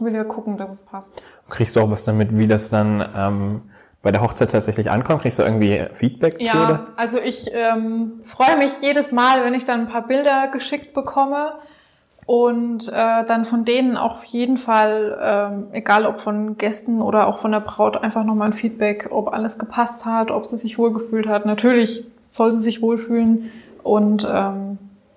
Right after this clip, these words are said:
Speaker 1: ja, also das finde ich dann immer nochmal so das Sahnehäubchen, wenn man da
Speaker 2: Ja.
Speaker 1: mal was hört von, ja.
Speaker 2: Glaub ich.
Speaker 1: Man hört's nicht von allen, aber gut, es ist halt so, ne? Aber ganz, ganz viele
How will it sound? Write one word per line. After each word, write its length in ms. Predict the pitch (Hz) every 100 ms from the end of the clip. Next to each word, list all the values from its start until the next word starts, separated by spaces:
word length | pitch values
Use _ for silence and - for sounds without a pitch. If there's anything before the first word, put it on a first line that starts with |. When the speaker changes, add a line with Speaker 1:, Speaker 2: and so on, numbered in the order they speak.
| -
Speaker 1:
ja, 280 | 202 196 196 - _ _ _ _ _ -
also 220 | 202 208
das 140 | 208
finde 200 | - 208
ich 80 | 208
dann 140 | 208 208
immer 420 | 208 196 196 202
nochmal 640 | 208 208 202 190 190 196 - -
so 220 | - 214
das 400 | 202 202 - - _ _ _ _ _
Sahnehäubchen, 1040 | - - 240 220 208 208 214 220 - 247 233
wenn 140 | 226
man 160 | 226 220
da 380 | 247 226 220
Speaker 2:
Ja. 60 | 233
Speaker 1:
mal 360 | 226 220 208 196
was 260 | 208 -
hört 220 | 220 220 -
von, 280 | 202 196 196
ja. 80 | 202 - _ _ -
Speaker 2:
Glaub 260 | - 127 113
ich. 180 | 107 - - _ _ -
Speaker 1:
Man 180 | 214 226
hört's 200 | 247 247
nicht 180 | 262 247
von 160 | 202
allen, 440 | - 247 285 277 277
aber 240 | 208 208
gut, 180 | 247 233
es 100 | 214
ist 180 | 240 262
halt 180 | 247
so, 240 | - 254 247
ne? 320 | 226 247 254 - - _ -
Aber 240 | 220 214
ganz, 220 | 214 220 220
ganz 220 | 220 220
viele 580 | 226 220 220 214 214